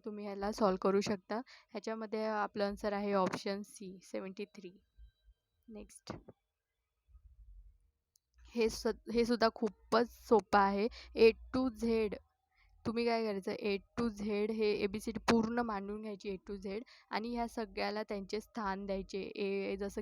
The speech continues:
की एका स्थानावर आहे, बी जसं दोन स्थानावर आहे, तसं पूर्ण मांडून मग हे, ही श्रेणी तुम्ही मांडायची आणि त्याच्याखाली काय येतं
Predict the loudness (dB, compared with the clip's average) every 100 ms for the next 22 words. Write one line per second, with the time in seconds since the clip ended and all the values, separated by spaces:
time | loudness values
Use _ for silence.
0 | -4 -4 -2 -6 -4 -6 -2 -2 -2 -4
1 | -4 -4 -4 -2 -2 -2 -10 -8 -6 -4
2 | -4 -2 -4 -6 -8 -6 -4 -4 -4 -4
3 | -4 -2 -2 -2 -2 -2 -2 0 2 2
4 | 0 -8 -14 -6 -6 -4 0 0 0 -2
5 | -2 -2 -2 -4 -4 -4 -2 -4 -4 -4
6 | -4 -4 -4 -4 -2 0 0 0